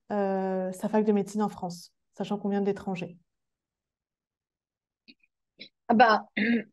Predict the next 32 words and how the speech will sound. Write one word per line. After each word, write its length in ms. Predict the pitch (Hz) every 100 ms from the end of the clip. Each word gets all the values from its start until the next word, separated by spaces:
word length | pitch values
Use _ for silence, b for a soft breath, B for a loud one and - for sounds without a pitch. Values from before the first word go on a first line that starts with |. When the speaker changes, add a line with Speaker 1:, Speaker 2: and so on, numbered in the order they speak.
| _ -
Speaker 2:
<clears throat> 440 | 254 220 202 - - _ _ _ -
euh, 520 | 247 233 220 208 190 185 175 170 143 101 _ _ _ _ _ _ _ _ _ _ _ _ -
c'est 200 | - 302
une 160 | 277 262
conjonction 680 | 330 302 311 - - 349 370
de 240 | 262 233
pas 180 | 214 285
mal 180 | 349 285
de 100 | 285
choses. 360 | - 208 185 - -
Euh, 640 | 196 185 175 170 165 165 165 b b b _ _ -
d'abord, 440 | 185 214 247 208 170
on 240 | 196 196
a 120 | 196
bien 340 | 185 185 208 214
sûr, 380 | 214 240 202
euh, 580 | 170 156 147 147 143 143 135 _ _ -
la 140 | 180
possibilité 760 | 180 208 208 190 190 185 208 196
dont 420 | 165 156 147 139 135
on, 160 | 151
de, 640 | 123 143 127 123 104 101 90
d'abord, 240 | 151 208
on 60 | 175
peut 100 | 170
se 120 | -
renseigner. 420 | 170 185 185 240
Il 100 | 247
y 40 | 196
a 40 |
des 140 | 160
facs 260 | 170 180 180